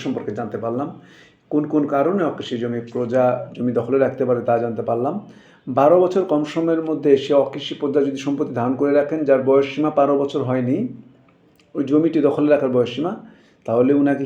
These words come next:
কীভাবে উঠানো যাবে? আর বারো বছর বেশি সময় যদি রাখেন, তাহলে উনাকে কী টানে উঠানো যাবে? আমরা এই বিষয়টি মূলত দেখলাম। পর্যায়ক্রমে আমরা আরও আলোচনা করব, সঙ্গে থাকবেন, ভূমি আইনের উপর আরও ভিডিও ইনশাল্লাহ পাবেন, এবং আপনাদের মতামত জানাবেন। আপনাদের মতামতের উপর ভিত্তি করে আমি সামনের দিকে অগ্রগামী হই, সেজন্য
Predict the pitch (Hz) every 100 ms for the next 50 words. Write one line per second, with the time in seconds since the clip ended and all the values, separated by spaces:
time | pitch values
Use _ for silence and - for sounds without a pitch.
0 | 139 139 139 143 135 139 139 139 165 202
1 | - _ _ _ _ _ _ - 117 131
2 | 151 156 127 151 - - 196 165 139 135
3 | 127 - 170 196 120 113 143 135 160 180
4 | 123 120 117 107 101 101 104 101 - -
5 | 113 117 110 113 123 123 113 110 120 -
6 | 101 107 - _ - - - - 123 127
7 | 135 131 131 117 117 151 151 156 151 151
8 | 156 160 143 147 123 107 139 135 120 127
9 | 117 113 - 127 139 123 117 110 113 120
10 | 123 131 156 147 160 165 175 175 175 180
11 | 185 175 180 180 208 202 - - 117 117
12 | 117 120 127 123 139 139 113 - 117 190
13 | 185 123 127 120 113 117 123 127 127 127
14 | 123 190 - - _ _ _ _ _ -
15 | 131 156